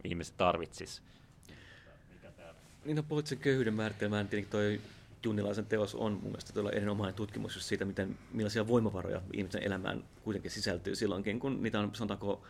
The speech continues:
Speaker 2: äh, keskiluokkaisesta positiosta käsin vaikea tunnistaa, mutta ehkä se poliittisen köyhyyden mun mielestä niin kuin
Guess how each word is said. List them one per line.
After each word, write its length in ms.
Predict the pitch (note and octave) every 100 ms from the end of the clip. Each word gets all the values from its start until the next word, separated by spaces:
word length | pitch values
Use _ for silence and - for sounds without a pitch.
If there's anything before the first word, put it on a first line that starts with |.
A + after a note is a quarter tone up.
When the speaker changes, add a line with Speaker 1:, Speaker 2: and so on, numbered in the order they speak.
| - - - -
Speaker 2:
äh, 140 | F#2+ F2+
keskiluokkaisesta 880 | - G#2 - F2+ F2 - F2 F2 - -
positiosta 500 | F#2 F#2 - - -
käsin 340 | F2 F#2+ F#2
vaikea 360 | F#2+ F2+ F2 F2+
tunnistaa, 540 | - G2+ B2+ - D3+
mutta 360 | D#3+ - D#3 - - - - - - - - -
ehkä 180 | D#3 E3+
se 120 | F3
poliittisen 400 | - G3 A#3 D3+
köyhyyden 300 | E3 D#3+ C#3+
mun 60 | C3
mielestä 180 | B2 B2+
niin 100 | B2+
kuin 300 | C3 B2+